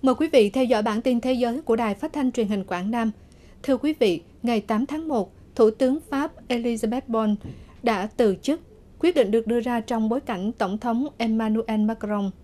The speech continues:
sắp công bố một đợt cải tổ nội các mới. Trong một tuyên bố, Văn phòng Tổng thống Pháp xác nhận bà Elizabeth Borne đã đệ đơn từ chức lên Tổng thống và đã được chấp thuận.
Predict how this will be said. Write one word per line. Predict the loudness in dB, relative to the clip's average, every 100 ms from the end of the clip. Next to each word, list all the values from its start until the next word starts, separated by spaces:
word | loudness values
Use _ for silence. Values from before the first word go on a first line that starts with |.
| -6
sắp | -4 -4 -2
công | 0 2
bố | 0 0
một | -2 0
đợt | -2 -4 -4
cải | -4 -2
tổ | -2 0
nội | -2 -4
các | -4 -2
mới. | -2 -4 -10 -20 -20 -20 -20 -20 -20 -20 -20 -20 -20 -20 -20 -20 -20 -20 -20 0
Trong | 4 6
một | 6 2 2
tuyên | 4
bố, | 4 4 2
Văn | 2 2
phòng | 2 0 2
Tổng | 0 0
thống | 0
Pháp | 0 -2 0
xác | -2 0
nhận | 2 2 0 -8 -18 -4
bà | 2 2 2
Elizabeth | 0 0 0 0 0 0
Borne | 2 4
đã | 2 4
đệ | 4 4
đơn | 4 4 4
từ | 4
chức | 4 0 2
lên | 2 2
Tổng | 0 0
thống | 2 2 0
và | 0
đã | 0 0
được | -2 -4 -4
chấp | -4 0
thuận. | 0 0